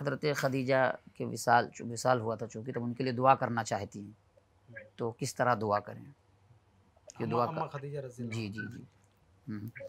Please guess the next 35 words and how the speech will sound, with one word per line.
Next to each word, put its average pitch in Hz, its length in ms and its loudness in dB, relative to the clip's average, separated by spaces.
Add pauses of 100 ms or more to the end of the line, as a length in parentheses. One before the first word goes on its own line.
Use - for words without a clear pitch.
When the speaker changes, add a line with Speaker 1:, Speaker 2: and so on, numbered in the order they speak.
(240)
Speaker 1:
तो 147 140 8
पहला 151 280 10
सवाल 147 260 8
सिस्टर 135 280 0
ने 127 140 2
किया 139 300 2
ईशा 135 220 4
के 120 120 -2
ताल्लुक 107 400 -4
से 117 160 -8
कि 120 220 -8
ईशा 135 280 4
में 131 140 0
टोटल 123 340 -4
इनको 113 260 -6
कितनी 135 360 -4
रकात 104 320 -4
पढ़नी 101 320 -8
है, 98 100 -10
Speaker 2:
हम्म। 113 300 -20 (800)
Speaker 1:
यानी 131 120 2
ईशा 131 220 2
की 131 120 0
नमाज 123 360 4
पहले 120 340 2
सुन्नत, 127 320 -2
बाद 117 260 4
में 131 120 0
सुन्नत 135 480 -2
और 120 80 -8
तरावी, 117 520 2 (320)
वितर 139 240 2
सब 123 200 2
मिलाकर 107 340 -6
टोटल। 107 340 -12